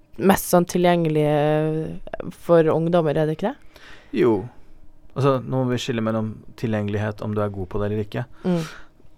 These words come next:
Speaker 2: Mm, så <laughs> den er absolutt tilgjengelig i form av at den, du trenger ikke, du kan på en måte lære, du kan sitte og se på videoer og herme etter videoer på sånne ting, men det kan du også gjøre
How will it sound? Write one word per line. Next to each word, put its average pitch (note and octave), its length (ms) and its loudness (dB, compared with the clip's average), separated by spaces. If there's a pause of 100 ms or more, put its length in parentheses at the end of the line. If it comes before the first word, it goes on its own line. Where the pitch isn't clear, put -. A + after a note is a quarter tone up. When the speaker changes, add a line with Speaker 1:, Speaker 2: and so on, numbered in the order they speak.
(220)
Speaker 2:
Mm, A#2 300 0
så B2+ 220 2 (320)
<laughs> C3 400 -6
den B2+ 100 2
er C3 80 4
absolutt C#3 300 -2
tilgjengelig A#2+ 340 2
i A#2+ 80 -4
form G#2 400 0
av - 80 -4 (140)
at - 260 -8
den, A2+ 300 0 (1040)
du B2 80 -2
trenger A2 460 0
ikke, A#2 100 -4
du A#2 100 -4
kan A2 220 0
på A2+ 80 -4
en A#2 80 0
måte G#2+ 300 0 (180)
lære, G#2+ 560 0
du A2 100 -6
kan A2 140 -4
sitte A2 160 -2
og G#2+ 80 -2
se A2+ 100 -2
på G#2 140 -6
videoer G2+ 720 -4 (800)
og A2 220 -4
herme G2+ 340 -2
etter G#2+ 160 -6
videoer G2+ 400 0 (320)
på - 120 -12
sånne G#2+ 200 -2
ting, A#2+ 240 -2
men B2 160 -2
det D#3+ 100 0
kan G3 140 -2
du A2 80 0
også G#2 140 -2
gjøre G#2 100 0